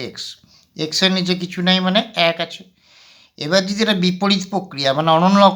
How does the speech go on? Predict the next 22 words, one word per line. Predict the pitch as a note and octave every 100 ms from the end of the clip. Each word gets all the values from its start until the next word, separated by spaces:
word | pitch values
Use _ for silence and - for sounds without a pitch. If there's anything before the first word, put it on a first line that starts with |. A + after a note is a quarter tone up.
| D#3+
করে | B2 G2+
দিই, | - _ _ _ _ _ _ _ _
তাহলে | - D3 C#3 -
sec | E3 E3 -
theta | F#3+ F3+ G3 G3+ - - D#3 D#3+
minus | E3 F3+ F3+ F3+ C3
one | - _ _ _ _ _ _ _ _ _
divided | A#2 A2 C#3 C3 E3 F#3 F3+
by | F3+ F#3 F#3
tan | F3 E3+ D#3
theta | D3+ A2+ A2 _ _ _ _ -
সমান, | E3 F3+
তাহলে | F3+ F3
এটাও | F3+ F#3+ F#3
অননলক | F#3 F#3 F#3 F3+
হয়ে | F3+
যাবে | F#3 A3 - _ D3+
one | D3 D3 D3
by | F3+ G#2 -
x। | - - _ _ _ - - - - - E3+
এইটারই | F3+ G3 G#3 G#3
দেখো | F#3